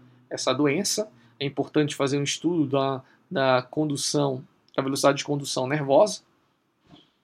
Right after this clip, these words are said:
que também, caso, caso tragam resultados positivos, nos levam à, à possibilidade de uma, uma lesão, uma biópsia da pele para identificação dos achados.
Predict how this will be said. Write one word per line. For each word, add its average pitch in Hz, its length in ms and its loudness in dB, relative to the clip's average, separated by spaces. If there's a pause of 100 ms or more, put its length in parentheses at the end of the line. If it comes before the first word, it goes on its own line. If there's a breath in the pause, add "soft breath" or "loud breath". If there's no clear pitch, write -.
(760)
que - 80 -20
também, 139 300 2
caso, 143 420 2 (200)
caso 135 340 0
tragam 127 300 4
resultados 131 520 0
positivos, 131 760 -4 (180 soft breath)
nos 127 140 -8
levam 139 520 2 (560 soft breath)
à, 127 840 2
à 117 40 -4
possibilidade 135 520 2
de 135 60 -2
uma, 120 240 -4
uma 143 160 -2
lesão, 131 460 -2 (120)
uma 139 320 -4
biópsia 139 420 2
da 127 100 6
pele 190 360 4
para 143 180 -2
identificação 135 460 -2
dos 135 120 -2
achados. - 640 -2